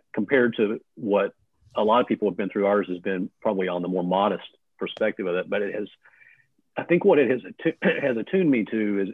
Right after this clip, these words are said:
is two things. And one is, um, the incredible isolation that so many people, uh,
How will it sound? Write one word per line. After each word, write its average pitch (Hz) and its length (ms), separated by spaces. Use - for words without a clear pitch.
is 107 160
two 147 160
things. 95 340
And 95 180
one 139 360
is, 120 380
um, 98 600
the 135 240
incredible 175 800
isolation 107 1040
that 123 260
so 135 100
many 117 200
people, 107 520
uh, 98 300